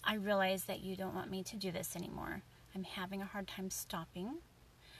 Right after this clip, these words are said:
What are some ways that I can do that? You know, maybe I can do this.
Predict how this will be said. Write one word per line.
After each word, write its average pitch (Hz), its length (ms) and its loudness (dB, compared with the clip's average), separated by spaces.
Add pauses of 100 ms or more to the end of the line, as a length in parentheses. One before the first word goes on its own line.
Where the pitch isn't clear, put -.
(240)
What 214 200 2
are 226 100 2
some 233 240 0
ways 202 240 2
that 202 120 0
I 190 140 2
can 180 320 -4
do 185 200 -2
that? - 280 0 (1040)
You 285 160 -2
know, 190 80 4
maybe 185 300 2
I 196 80 0
can 220 200 -2
do 240 180 -4
this. - 580 -2